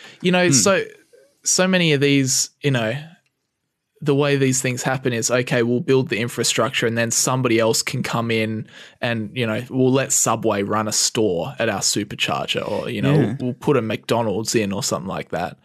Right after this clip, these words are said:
Speaker 2: Yeah, well, you see, like,
Speaker 1: But that's really interesting.
Speaker 2: you see, like, B P has those, like, petrol stations and then they have, like, a McDonald's there and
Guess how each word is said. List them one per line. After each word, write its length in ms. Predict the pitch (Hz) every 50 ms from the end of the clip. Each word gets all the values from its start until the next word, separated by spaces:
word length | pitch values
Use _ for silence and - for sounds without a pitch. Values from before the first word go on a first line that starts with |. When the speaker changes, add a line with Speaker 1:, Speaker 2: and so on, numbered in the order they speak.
| -
Speaker 2:
Yeah, 100 | - 151
well, 120 | 127 127 120
you 100 | 117 113
see, 180 | - 147 143
like, 180 | 135 123 113 110
Speaker 1:
But 60 | 147
that's 160 | 220 - -
really 240 | 269 208 156 135 139
interesting. 280 | 190 208 - 147 131 123
Speaker 2:
you 60 | 110
see, 160 | 98 107 143
like, 200 | 131 110 104 -
B 160 | - 110 107
P 220 | - 110 123 117 110
has 240 | 110 110 101 98
those, 500 | - 101 98 95 95 101 - - - - -
like, 240 | - 101 95 95 _ _ _ _ -
petrol 220 | - 120 - 113
stations 460 | 104 - 113 101 101 113 - 117 107 101
and 140 | 110 104
then 120 | 104 101 101
they 120 | 101 98
have, 160 | 104 110 98
like, 140 | 104 104 -
a 20 | 107
McDonald's 540 | 104 104 - 110 101 98 95 95 95 -
there 240 | - 101 98 101 98
and 280 | 92 92 98 95 107